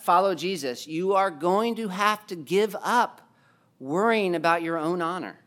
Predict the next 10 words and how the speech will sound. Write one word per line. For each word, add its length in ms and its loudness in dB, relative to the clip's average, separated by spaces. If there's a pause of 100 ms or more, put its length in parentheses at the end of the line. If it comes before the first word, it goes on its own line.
(1000)
and 120 -8
focus 560 0
in 200 -2
whatever 320 2
situation 720 -4
you're 140 -2
in 320 -6 (600)
on 100 -2
honoring 380 2
him. 280 -8